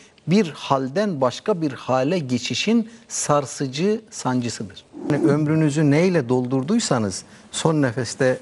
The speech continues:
karşınıza o gelir. Onunla ahirete ilk adımınızı atarsınız. Kabre konulan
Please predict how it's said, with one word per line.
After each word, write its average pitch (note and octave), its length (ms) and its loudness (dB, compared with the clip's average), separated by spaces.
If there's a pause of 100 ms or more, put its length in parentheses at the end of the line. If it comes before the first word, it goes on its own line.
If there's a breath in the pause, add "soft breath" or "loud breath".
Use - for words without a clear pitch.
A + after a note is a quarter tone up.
(140)
karşınıza A#2 520 -2
o B2+ 180 -2
gelir. E2+ 400 -4 (600 loud breath)
Onunla A#2+ 580 4
ahirete G#2 520 -2
ilk G2 240 -6
adımınızı F#2 500 -4
atarsınız. - 540 -10
Kabre A2+ 380 0 (200)
konulan A#2+ 500 -2